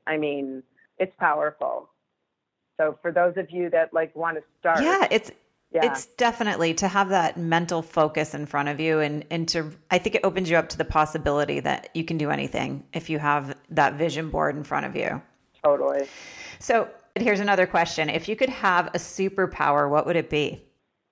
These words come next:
Speaker 1: If I could have a superpower, I would be able to cure illness.
Speaker 2: Yeah, that's a good one. I had a feeling you were gonna say that because it's deeply affected you.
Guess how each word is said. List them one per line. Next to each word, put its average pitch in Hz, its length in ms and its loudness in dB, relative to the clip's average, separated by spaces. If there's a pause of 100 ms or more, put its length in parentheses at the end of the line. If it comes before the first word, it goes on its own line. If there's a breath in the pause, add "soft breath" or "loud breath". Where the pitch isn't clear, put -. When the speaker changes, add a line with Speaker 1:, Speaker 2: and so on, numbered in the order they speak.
(240)
Speaker 1:
If 190 120 -8 (100)
I 202 200 4
could 226 220 0
have 202 360 2
a 190 80 -4 (180)
superpower, 160 960 0 (100)
I 156 200 2
would 156 220 -4
be 156 140 -6
able 143 180 -4
to 139 100 -18 (160)
cure 143 320 -2
illness. 135 480 -4
Speaker 2:
Yeah, 139 220 0 (280)
that's 151 220 -2
a 147 40 2
good 139 220 -2
one. 139 300 -2 (360)
I - 60 -4
had 165 120 0
a - 20 -4
feeling 147 340 -2
you 135 80 -6
were 143 80 -4
gonna 156 180 -4
say - 220 -6
that - 320 -2
because - 320 -6
it's - 240 -10
deeply 147 400 -2
affected 147 500 -4
you. 135 280 -4